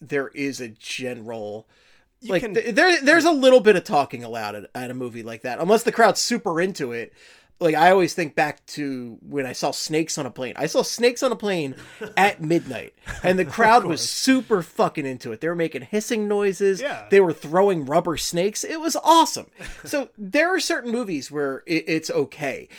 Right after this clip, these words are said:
Speaker 1: And let me put it this way. There are certain theaters in Philadelphia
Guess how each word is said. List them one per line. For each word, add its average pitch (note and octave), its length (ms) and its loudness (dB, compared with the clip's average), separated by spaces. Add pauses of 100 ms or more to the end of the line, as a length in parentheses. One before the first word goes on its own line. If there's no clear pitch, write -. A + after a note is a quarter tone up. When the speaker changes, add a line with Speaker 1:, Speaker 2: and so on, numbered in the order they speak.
(160)
Speaker 1:
And A3 400 2 (840)
let C#4+ 260 -6
me G4 100 0
put C4 140 -2
it F#3+ 60 -2
this C#3+ 160 -10
way. A#2+ 100 -10
There B3+ 160 0
are - 40 -2
certain F4 360 -2
theaters G#3 320 2
in D#3+ 80 -6
Philadelphia C3 680 -4